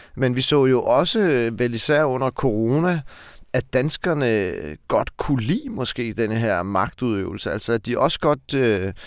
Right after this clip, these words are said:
måske kan danskerne i virkeligheden godt lide en politisk leder, der tør udøve den magt, hun har, og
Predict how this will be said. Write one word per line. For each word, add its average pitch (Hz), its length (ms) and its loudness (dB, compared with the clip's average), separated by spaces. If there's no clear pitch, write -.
måske 202 380 -2
kan 175 180 0
danskerne 165 340 2
i 143 40 2
virkeligheden 147 400 -2
godt - 280 2
lide 151 300 -2
en 143 140 -2
politisk 135 520 -2
leder, 127 260 2
der 117 160 2
tør 160 380 0
udøve 143 520 4
den 117 280 0
magt, 107 320 -2
hun 110 180 -2
har, 143 300 0
og 110 400 0